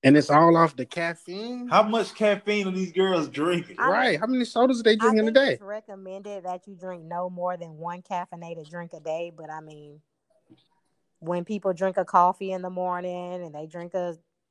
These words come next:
Speaker 3: a Coke for lunch, maybe something else caffeinated for dinner,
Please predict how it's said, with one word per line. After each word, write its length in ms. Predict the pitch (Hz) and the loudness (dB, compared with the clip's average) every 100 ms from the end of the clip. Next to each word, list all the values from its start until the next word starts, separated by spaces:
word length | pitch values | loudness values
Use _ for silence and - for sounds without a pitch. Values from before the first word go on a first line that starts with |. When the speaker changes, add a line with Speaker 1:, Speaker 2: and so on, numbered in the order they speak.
| _ _ - | _ _ -16
Speaker 3:
a 120 | 156 | -16
Coke 420 | - 202 190 185 | -2 2 2 0
for 160 | - 196 | -2 -2
lunch, 440 | 185 185 185 185 | -2 -4 -6 -8
maybe 360 | 165 165 170 180 | -12 -14 -12 -14
something 400 | - 180 180 180 | -10 -8 -6 -6
else 200 | 185 180 | -6 -4
caffeinated 600 | 208 185 - 180 175 180 | -4 -4 -4 -10 -10 -10
for 140 | - 175 | -10 -8
dinner, 420 | 185 175 156 | -8 -10 -14